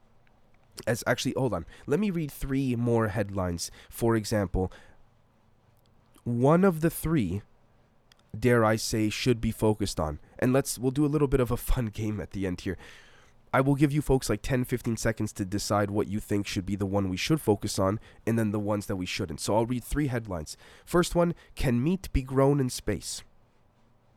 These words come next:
That's number one. Number two, "Kardashians deny faking Roblox sex tape scene."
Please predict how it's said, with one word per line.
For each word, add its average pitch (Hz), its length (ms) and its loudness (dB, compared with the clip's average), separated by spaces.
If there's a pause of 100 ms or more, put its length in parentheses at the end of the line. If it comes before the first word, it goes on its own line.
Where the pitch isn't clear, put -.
That's - 180 -2
number 110 200 0
one. 98 260 -2 (420)
Number 117 220 2
two, 180 300 0 (320)
"Kardashians 143 840 2
deny 120 420 4
faking 123 640 0
Roblox 117 720 0
sex - 400 -2
tape - 360 -2
scene." 95 540 -4